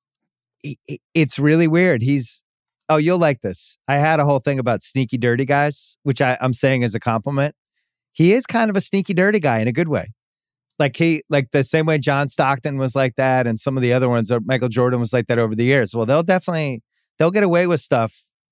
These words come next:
and they, but they, they seem like such a good guy, you kinda don't wanna hang them on him. But he'll, he does stuff. He knows how to use his body, his elbows. Um, you know, he's not afraid in a good way.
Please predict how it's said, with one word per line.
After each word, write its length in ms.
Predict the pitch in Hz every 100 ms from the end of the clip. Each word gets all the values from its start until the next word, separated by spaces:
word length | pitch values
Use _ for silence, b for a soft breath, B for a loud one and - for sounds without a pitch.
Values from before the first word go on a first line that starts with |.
| _
and 240 | 143 131 131
they, 120 | 135
but 240 | - 135
they, 260 | 135 131 123 -
they 120 | 139
seem 300 | 123 - 170
like 160 | 165 139
such 260 | - 131 131
a 60 |
good 160 | 127 110
guy, 240 | 131 139
you 180 | 131 107
kinda 300 | - 123 117
don't 260 | 123 120 - _ _ _ _ _ _
wanna 220 | 139 127
hang 280 | 117 127 143
them 140 | 170 190
on 160 | 202
him. 140 | 208 190
But 140 | 143
he'll, 140 | 139 208 196
he 140 | 170
does 260 | 214 175 196
stuff. 360 | - 80 - _ _ _ _
He 120 | - 160
knows 220 | 202 190
how 140 | 196
to 60 | 147
use 200 | 147 113
his 140 | 107
body, 400 | 131 139 160 160
his 160 | 143 110
elbows. 760 | 135 143 147 143 139 - - _ _ _ _ _ -
Um, 500 | 120 113 107 82 71 _ _ _ _ _ _ _ _
you 100 | 160
know, 140 | 139 117
he's 180 | 135
not 200 | 135 156
afraid 340 | 147 - 110 87 _ -
in 100 | 131
a 60 | 123
good 160 | 131
way. 80 | 98